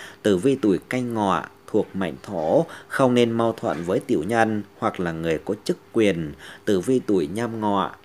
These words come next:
thuộc mệnh Mộc, bỏ qua, không xô đua những chuyện nhỏ nhặt trong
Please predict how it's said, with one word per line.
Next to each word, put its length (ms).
thuộc 240
mệnh 280
Mộc, 280
bỏ 280
qua, 480
không 300
xô 240
đua 200
những 280
chuyện 260
nhỏ 140
nhặt 240
trong 200